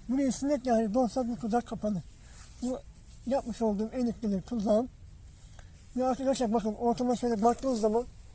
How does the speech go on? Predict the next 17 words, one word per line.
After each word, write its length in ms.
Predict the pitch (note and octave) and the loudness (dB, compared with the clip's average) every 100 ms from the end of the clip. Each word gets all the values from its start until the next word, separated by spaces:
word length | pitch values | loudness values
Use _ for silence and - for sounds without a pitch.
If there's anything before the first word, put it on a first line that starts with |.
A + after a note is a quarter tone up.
| - - - - - - - - - | -20 -20 -20 -20 -20 -20 -20 -18 -10
kuşun 260 | B3 B3 C4 | -8 -4 -4
ürkeceği 420 | C4 B3 A#3 C4+ | 0 2 6 4
hiçbir 120 | A3+ | 4
şey 140 | A3 A3+ | 2 2
yok. 200 | F3+ G#3+ | 4 0
Bakın 240 | G#3 G3+ | -2 -2
bu 60 | A3+ | -4
siyah 360 | - B3 A3 | 2 2 2
bir 120 | A3 | 0
renk. 180 | G#3 G#3+ - - - - - - - - - - - | -2 -2 -8 -20 -20 -20 -20 -20 -20 -20 -20 -16 -8
Hani 140 | A3 | 0
bak 240 | G#3 - A#3 | 0 2 4
dallar 380 | A#3 A3+ A3 A3 - C4 | 6 6 4 0 -14 -2
normal 400 | A#3 A3+ A3+ A3 A3+ - - | 2 4 6 4 2 -14 2
ağaç 340 | A3+ A3 G#3 | 4 4 4
dalı. 260 | G3+ F#3+ G#3 - - - - | 2 2 -2 -10 -18 -8 0
Hani 240 | A3 | 2